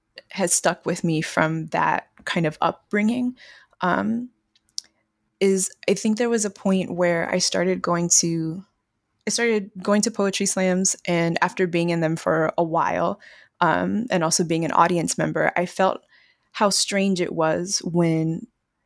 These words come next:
when marginalized poets would get up on the mic and start speaking about their oppression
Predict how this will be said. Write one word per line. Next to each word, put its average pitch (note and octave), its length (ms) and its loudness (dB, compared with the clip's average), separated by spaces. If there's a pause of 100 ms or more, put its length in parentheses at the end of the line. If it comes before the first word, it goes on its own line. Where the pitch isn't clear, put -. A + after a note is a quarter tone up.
(200)
when G3 180 0
marginalized F3+ 640 0
poets D#3+ 400 0
would E3+ 200 -2
get E3 140 2
up D#3 140 0
on E3 140 -2
the F3+ 60 0
mic E3 300 0
and E3 140 -2
start - 300 0
speaking F3 340 0
about E3 360 0
their E3 220 2
oppression B3 640 0